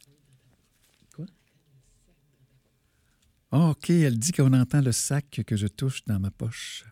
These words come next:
Ok, ok. Bon, j'espère que ça vous dérange pas trop. Fait que Roméo Bouchard dit, euh, dans son site à propos de la crise agricole, des causes et des solutions à la crise agricole. On parle beaucoup de la chute dramatique des revenus des ag-, des agriculteurs,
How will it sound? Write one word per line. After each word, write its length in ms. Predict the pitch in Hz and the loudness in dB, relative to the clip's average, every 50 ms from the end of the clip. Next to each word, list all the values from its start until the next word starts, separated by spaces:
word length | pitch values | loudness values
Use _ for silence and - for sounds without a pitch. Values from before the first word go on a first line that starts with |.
| _ - | _ -10
Ok, 280 | - 104 110 - - 135 127 | -8 -8 -6 -6 -8 -10 -10
ok. 160 | 110 - 127 123 120 _ _ _ _ _ | -8 -8 -10 -12 -12 _ _ _ _ _
Bon, 160 | - 107 107 107 _ _ _ _ | -10 -8 -8 -8 _ _ _ _
j'espère 240 | - 101 - - 123 | -16 -14 -10 -10 -8
que 60 | - | -6
ça 60 | - 107 | -6 -6
vous 60 | 101 | -6
dérange 240 | 95 101 98 101 92 | -4 -4 -4 -4 -6
pas 120 | - 101 | -6 -10
trop. 140 | - 123 120 - _ _ - - - - - - - - - | -10 -10 -12 -12 _ _ -20 -18 -18 -20 -20 -20 -20 -12 -4
Fait 120 | - 123 120 | 0 0 4
que 220 | - 131 127 127 | 6 6 6 6
Roméo 240 | 127 139 143 156 165 | 6 4 4 2 2
Bouchard 360 | 147 135 - 196 202 185 160 | 0 0 0 0 2 0 0
dit, 340 | 117 107 139 160 175 185 180 | -2 -2 -2 0 0 2 2
euh, 480 | 156 127 117 110 110 110 107 107 107 101 | 2 2 2 2 2 2 2 0 -2 -2
dans 220 | 98 110 107 104 | -2 -2 -2 -2
son 220 | 98 - - 110 101 | -4 -4 -6 -6 -6
site 180 | - - - | -6 -6 -6
à 40 | 120 | -6
propos 380 | - - 113 - - 135 139 - _ _ _ _ _ _ _ _ _ _ _ - | -6 -6 -8 -6 -4 -4 -4 -4 _ _ _ _ _ _ _ _ _ _ _ -4
de 60 | 110 | -2
la 120 | 104 101 98 | 0 -2 -2
crise 300 | - - 127 120 113 117 | -4 -2 -2 0 2 2
agricole, 480 | 92 104 95 - - 98 92 87 87 92 - _ _ - - _ | 0 0 -2 -2 -2 -4 -4 -4 -6 -10 -14 _ _ -14 -12 _
des 200 | - 110 113 110 | -2 0 2 2
causes 340 | 107 - - 180 202 180 147 | 2 2 2 2 2 4 2
et 60 | 127 | 2
des 100 | 110 117 | 2 2
solutions 380 | 110 - - 120 107 - - 151 | 0 2 2 0 0 2 0 0
à 60 | 139 | 2
la 80 | 117 107 | 0 0
crise 260 | - - 120 107 104 | -2 -4 -4 -2 -2
agricole. 400 | 95 87 92 - - 95 90 101 120 - _ - - - _ - - _ _ - | -4 -6 -6 -8 -10 -12 -12 -12 -16 -20 _ -16 -16 -16 _ -18 -20 _ _ -2
On 120 | 117 117 | 0 0
parle 220 | - - 151 160 160 | 2 4 4 4 4
beaucoup 280 | 147 151 - - 214 | 4 2 2 2 4
de 80 | 151 143 | 4 4
la 120 | 123 117 | 4 2
chute 200 | 110 - - 151 | 2 0 0 0
dramatique 400 | 127 127 123 120 117 - - 165 | 2 2 2 2 2 0 0 0
des 120 | 135 123 110 | 2 2 2
revenus 360 | 104 107 98 110 120 127 131 | 2 2 0 2 0 0 0
des 200 | - 107 101 104 | -2 -4 -4 -2
ag-, 200 | 101 92 - - | -4 -4 -6 -8
des 220 | 113 110 98 92 | -6 -6 -6 -6
agriculteurs, 600 | 101 - - 98 - - 101 - 117 123 143 165 | -4 -4 -4 -4 -4 -6 -8 -6 -4 -4 -2 -4